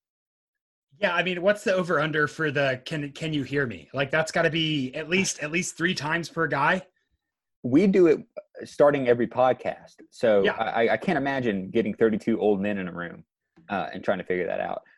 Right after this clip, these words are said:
Speaker 2: Uh, I, I know we'll talk about this later, uh, but before we get to F P I real quick, do you have a favorite professional football team?
Speaker 1: Um, I am, uh, very casually a Tennessee Titans fan.
Speaker 2: Okay.
Speaker 1: And it's a fun story, uh, because I'm from Tennessee, but I never liked the Titans when I was there.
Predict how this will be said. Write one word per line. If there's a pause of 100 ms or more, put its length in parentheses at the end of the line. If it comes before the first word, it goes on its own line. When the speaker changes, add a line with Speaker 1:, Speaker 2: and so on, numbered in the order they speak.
(140)
Speaker 2:
Uh,
I,
I
know
we'll
talk
about
this
later,
uh,
but (220)
before
we
get
to
F
P
I
real
quick,
do
you
have
a
favorite
professional
football
team? (560)
Speaker 1:
Um,
I
am,
uh,
very
casually
a
Tennessee
Titans
fan. (460)
Speaker 2:
Okay.
Speaker 1:
And
it's
a
fun
story,
uh,
because
I'm
from
Tennessee,
but
I
never
liked
the
Titans
when
I
was
there.